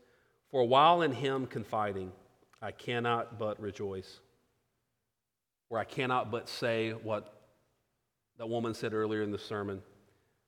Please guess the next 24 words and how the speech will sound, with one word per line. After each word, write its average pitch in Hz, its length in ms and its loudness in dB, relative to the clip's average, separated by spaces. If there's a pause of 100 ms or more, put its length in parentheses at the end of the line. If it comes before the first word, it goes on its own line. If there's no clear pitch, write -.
(140)
God 139 220 6
is 139 160 0
good, 104 340 0 (340)
no 117 80 -8
matter 110 180 2
what 113 280 2
the 113 80 -2
diagnosis 113 720 0
or 117 80 -6
the 104 80 -4
prognosis 101 800 -4 (380)
or 127 240 4
the 113 100 0
fearfulness 143 720 0
of 107 160 -8
the 110 100 -4
uncertainty 104 640 -6
of 92 100 -8
having 98 300 -6
neither. 90 280 -8 (540)
Amen. 101 340 -10 (760)
Amen. 92 260 -10
Let's 92 160 -10
pray. 92 320 -14